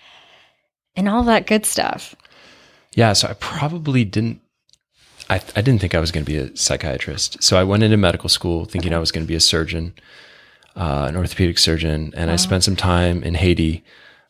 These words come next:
Speaker 2: um, a coup-, couple summers. Uh, and the more time that I spent in surgery, the more I realized I was more interested in just the human connection.
Speaker 1: Mm-hmm.
Speaker 2: So there were, like, Haitian residents and medical students, and I loved talking with them.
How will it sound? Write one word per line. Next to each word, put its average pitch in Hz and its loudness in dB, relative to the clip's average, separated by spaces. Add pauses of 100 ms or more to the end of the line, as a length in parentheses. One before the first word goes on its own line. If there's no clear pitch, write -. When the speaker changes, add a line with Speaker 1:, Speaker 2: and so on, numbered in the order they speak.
Speaker 2:
um, 78 -4
a - -12
coup-, 131 0 (1200)
couple 151 2
summers. 82 0
Uh, 92 -4
and 95 -4
the 101 -2
more 123 2 (100)
time 107 2
that 95 4
I 90 4
spent 90 0
in 90 0
surgery, 87 0
the 85 -6
more 85 -2
I 82 0
realized 90 2
I 85 -2
was 82 -6
more 82 -6
interested 82 -2
in 76 -8
just 78 -2
the - -8
human 80 -6 (100)
connection. 117 0
Speaker 1:
Mm-hmm. 180 -4
Speaker 2:
So 110 4
there 98 2
were, 92 4
like, 85 0
Haitian 92 2
residents 85 0
and 85 -2
medical 82 -2
students, 85 -2
and 87 -8
I 90 -2
loved 85 -4
talking 78 -6
with 69 -12
them. 58 -12